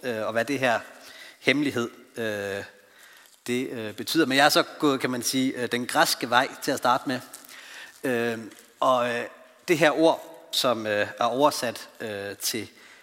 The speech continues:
hemmelighed, øh, på dansk, det er det græske ord mysterion. Øhm, og det er et ord, der mange steder, øh, også bliver oversat til mysterie så, fordi det, det er jo vel egentlig,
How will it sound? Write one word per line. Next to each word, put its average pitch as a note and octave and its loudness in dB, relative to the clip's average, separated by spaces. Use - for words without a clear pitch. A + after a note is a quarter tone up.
hemmelighed, C#3 2
øh, G2 -8
på - -14
dansk, - 2
det D3 0
er B2+ -4
det A#2+ -8
græske - 0
ord C3+ 0
mysterion. A#2+ 0
Øhm, G#2 -4
og C3+ 4
det D#3 6
er D#3 6
et D3+ 0
ord, D#3 4
der A#2+ 2
mange D3+ 4
steder, C3 2
øh, G#2+ -2
også A#2 2
bliver A2+ -4
oversat G#2+ -2
til G2 -4
mysterie G2+ 0
så, F2+ -4
fordi G2 -12
det, G#2+ -8
det - -8
er A2 -6
jo G2 -12
vel A2+ -16
egentlig, G2 -8